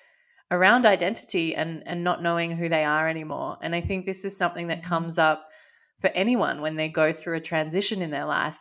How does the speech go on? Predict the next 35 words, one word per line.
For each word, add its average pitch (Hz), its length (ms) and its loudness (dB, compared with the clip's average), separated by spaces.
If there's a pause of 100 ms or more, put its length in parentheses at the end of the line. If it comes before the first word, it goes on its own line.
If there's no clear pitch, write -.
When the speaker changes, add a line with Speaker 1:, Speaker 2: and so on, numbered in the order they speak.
Speaker 1:
And 160 240 -8
certainly 175 360 2
as 160 100 -6
a 151 60 -4
coach, 170 440 -2
you 160 60 -10
know, 156 120 -2
often 160 320 -2
I 156 120 0
am, 156 440 -2 (300)
I 160 60 -4
find 175 320 4
myself 160 340 -2
working 156 320 -2
with 156 160 -8
people 151 540 -4 (400)
when 180 180 0
they 180 140 4
are 170 420 6 (140)
in, 170 380 -4
either 165 280 -2
in 160 100 -4
the 160 100 -6
middle 170 300 0
of 233 140 0
that 247 220 2
transition 247 580 -2
or 151 140 -2
just 190 360 -6
on 202 100 2
the 190 100 0
other 165 160 0
side 160 320 0
of 170 80 -2
it, 277 240 0